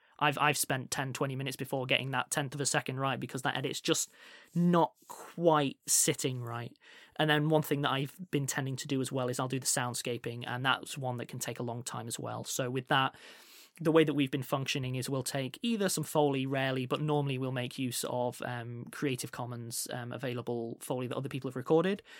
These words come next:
Uh, we tidy it up. We basically pass it in some ways through all of the stages that you would a normal edit. And then we layer them together until you've built your soundscape.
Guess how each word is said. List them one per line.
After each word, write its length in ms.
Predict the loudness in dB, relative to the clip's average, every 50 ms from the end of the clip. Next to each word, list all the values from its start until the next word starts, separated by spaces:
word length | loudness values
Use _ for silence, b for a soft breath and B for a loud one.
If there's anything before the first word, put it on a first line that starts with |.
| B B B B B B B
Uh, 160 | -8 -6 -6 -4
we 80 | -4 -4
tidy 360 | -2 4 4 4 6 6 4
it 60 | 4
up. 300 | 4 4 4 2 -2 -12 -10 -6
We 260 | -2 0 0 0 2
basically 460 | 2 2 2 2 -2 -2 -2 -4 -4
pass 320 | -2 0 0 0 2 2
it 80 | 0 -2
in 140 | -2 -2 0
some 220 | 2 2 2 2
ways 220 | -2 -2 -4 -4 -2
through 140 | 2 6
all 160 | 6 6 6 6
of 60 | 2
the 80 | -2
stages 360 | -2 2 2 2 2 0 0 -2
that 100 | -2 -2
you 80 | 0 0
would 100 | 0 0
a 80 | 2
normal 400 | 2 4 4 4 2 2 -2 -2
edit. 300 | -4 -6 -6 -8 -10 -12 _ _ _ B B B B B B B B _
And 120 | 6 6 6
then 80 | 4
we 80 | 4 4
layer 300 | 4 4 6 6 6 6
them 140 | 6 4 0
together 320 | 0 0 0 0 2 0
until 220 | -4 -4 -4 -4
you've 140 | -4 -4 -4
built 240 | -4 -4 -4 -6 -8 -10 -10
your 100 | -8 -6
soundscape. 480 | -4 -4 -4 -2 -4 -4 -6 -6 -10